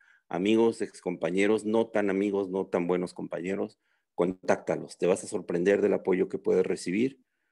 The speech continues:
Y, este, diariamente, por favor, interactúa en la red. Si no publicas algo, alguien, hazle algún comentario,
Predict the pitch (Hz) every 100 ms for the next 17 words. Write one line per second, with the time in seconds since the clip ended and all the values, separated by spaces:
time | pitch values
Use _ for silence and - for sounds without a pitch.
0 | _ _ _ 123 131 151 151 - 107 110
1 | - - 104 104 110 - _ _ - 120
2 | 120 104 98 92 87 87 87 92 92 95
3 | 82 - 92 82 80 - - - _ -
4 | 98 110 113 123 120 123 123 127 127 127
5 | 131 131 104 95 95 98 98 98 98 98
6 | - 95 98 92 92 92 98 123 120 120
7 | 123